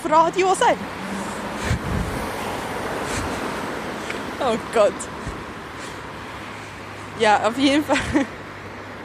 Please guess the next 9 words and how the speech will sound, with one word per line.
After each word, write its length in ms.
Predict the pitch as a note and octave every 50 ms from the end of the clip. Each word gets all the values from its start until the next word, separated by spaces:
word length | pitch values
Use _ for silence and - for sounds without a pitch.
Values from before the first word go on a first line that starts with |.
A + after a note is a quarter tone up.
| - - - - - - - - - - - - - - F4+ - - - - - - - - - - - - - - - - - - -
Ich 40 | -
bin 140 | D4+ D#4
Mama, 240 | C#4+ C#4 D#4 D#4 C#4+ C#4 - -
wenn 120 | - C4+ D4+
ihr 60 | D#4
so 80 | D4 C#4
die 80 | D#4
Pausen 380 | A#3 C4 - D#4 E4 - E4 C#4
hört, 320 | C4+ A#3 A#3+ B3+ D#4 -